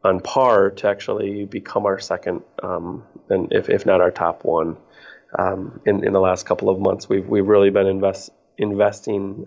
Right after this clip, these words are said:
uh, into how do we use social media as a, a marketing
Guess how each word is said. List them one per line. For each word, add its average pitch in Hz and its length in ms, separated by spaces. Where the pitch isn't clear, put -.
uh, 104 260
into 101 640
how 113 140
do 123 80
we 113 100
use 101 460
social 104 340
media 98 540
as 104 320
a, 98 420
a 101 120
marketing 95 720